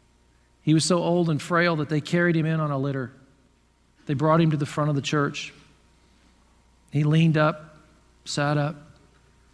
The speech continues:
and he said to them, "God is love,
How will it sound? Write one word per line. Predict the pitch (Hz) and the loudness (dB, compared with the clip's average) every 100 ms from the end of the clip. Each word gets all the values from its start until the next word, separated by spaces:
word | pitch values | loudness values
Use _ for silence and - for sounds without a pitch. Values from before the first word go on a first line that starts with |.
| _ _ - | _ _ -4
and | 135 | -2
he | |
said | 120 151 127 | 0 0 0
to | 131 | -2
them, | 117 113 113 - - _ _ _ _ _ _ _ _ _ _ _ _ _ _ _ _ _ _ | -4 -6 -12 -20 -20 _ _ _ _ _ _ _ _ _ _ _ _ _ _ _ _ _ _
"God | - 120 147 | -2 0 0
is | 127 | 0
love, | 139 147 156 - | -2 -2 -4 -10